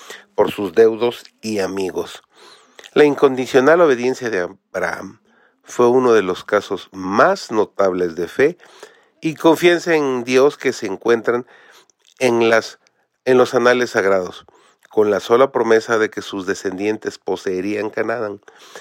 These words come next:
Sin la menor evidencia externa, siguió a donde Dios le llevaba, cumpliendo plena y sinceramente las condiciones de su parte, y confiando en que el Señor cumpliría fielmente su palabra.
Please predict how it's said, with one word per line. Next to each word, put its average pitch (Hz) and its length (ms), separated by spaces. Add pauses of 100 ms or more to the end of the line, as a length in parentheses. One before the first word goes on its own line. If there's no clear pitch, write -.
(140)
Sin 139 220
la 131 100
menor 131 300
evidencia 120 520
externa, 113 520 (440)
siguió 123 460
a 127 60
donde 104 320
Dios 104 360
le 95 200
llevaba, 82 460 (540)
cumpliendo 92 720
plena 123 480
y 127 60
sinceramente 98 840
las 92 160
condiciones 95 540
de 90 100
su 90 180
parte, 107 420 (520)
y 135 120
confiando 143 720
en 120 180
que - 120
el 110 100
Señor 113 440
cumpliría 110 640 (320)
fielmente 120 540
su 113 160
palabra. 87 480